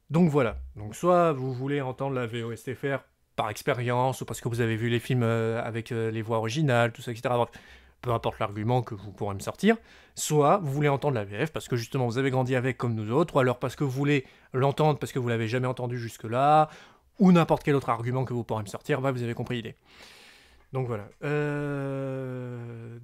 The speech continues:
Donc, dites-moi ce que vous préférez entre du Star Wars de République ou du Ghostbuster. Et pour Star Wars de République, comme je vous ai dit, niveau romance,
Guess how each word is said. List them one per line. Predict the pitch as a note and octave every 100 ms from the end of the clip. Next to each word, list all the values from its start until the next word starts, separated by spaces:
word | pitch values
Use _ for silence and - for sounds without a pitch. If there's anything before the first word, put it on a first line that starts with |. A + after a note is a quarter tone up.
| C3+
Donc, | D#3 A#3+ F#3+ - - - - - -
dites-moi | E3 D#3+ E3+
ce | -
que |
vous | D#3
préférez | D3 C3 D3 D3 C#3+ C3
entre | B2 - C#3
du | B2
Star | A#2+ - D3+
Wars | D#3
de |
République | C#3 C3 C3+ C3+ - _
ou | - G#3
du | D#3+
Ghostbuster. | D3+ C3+ C3 - C#3 E3 - _ - _ _ _ _ _ _ _ _ _ _ -
Et | C#3
pour | F3+
Star | E3 G3
Wars | F#3
de | F3
République, | F3 E3+ E3+ - -
comme | D3+
je | C3+
vous | C#3
ai | C#3+
dit, | C#3+ D3+
niveau | C3+ D3 D3+
romance, | D3 D3 C#3+ C#3+ -